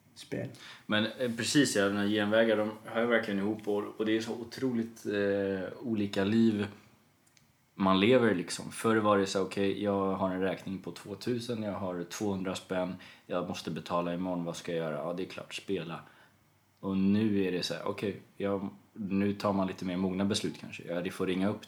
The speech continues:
Speaker 2: den här
Speaker 1: Mm.
Speaker 2: fordringsägaren, eller vad man ska säga, och bara, "Jag, jag måste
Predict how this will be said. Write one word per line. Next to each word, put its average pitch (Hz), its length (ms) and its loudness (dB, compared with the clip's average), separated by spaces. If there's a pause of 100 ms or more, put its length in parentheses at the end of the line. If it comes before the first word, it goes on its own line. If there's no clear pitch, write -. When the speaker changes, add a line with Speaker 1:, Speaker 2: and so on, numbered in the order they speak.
(100)
Speaker 2:
den 104 300 -2
här 78 280 -4 (440)
Speaker 1:
Mm. 120 120 -2
Speaker 2:
fordringsägaren, 87 920 -2
eller 90 320 -6 (140)
vad 95 100 -10
man 95 140 -6
ska - 120 -12
säga, 85 280 -4
och 87 120 -6
bara, 87 280 -4
"Jag, 90 220 -6 (140)
jag - 140 -8
måste - 240 -14